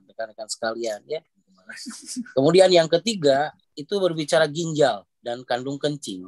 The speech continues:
Nah, ginjal dan kandung kencing ini, eh, me-, mengeluarkan, ya, seluruh racun dari hasil produk, ya, hasil produk metabolisme itu dari seluruh tubuh,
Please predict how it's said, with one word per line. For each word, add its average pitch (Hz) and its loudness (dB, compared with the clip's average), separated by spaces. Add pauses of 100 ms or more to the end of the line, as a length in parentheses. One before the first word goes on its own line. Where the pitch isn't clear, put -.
Nah, 98 -14
ginjal 165 4
dan 165 6
kandung 139 0
kencing 135 -6
ini, 196 -4 (480)
eh, 120 -4 (1600)
me-, 139 0
mengeluarkan, 165 2
ya, 123 -14
seluruh 185 -4
racun 175 -2
dari 131 -4 (440)
hasil 170 -2
produk, 180 4
ya, - -20
hasil 165 -8
produk 160 -2
metabolisme 123 -6
itu 175 0 (440)
dari 143 2
seluruh 147 -2
tubuh, 151 -2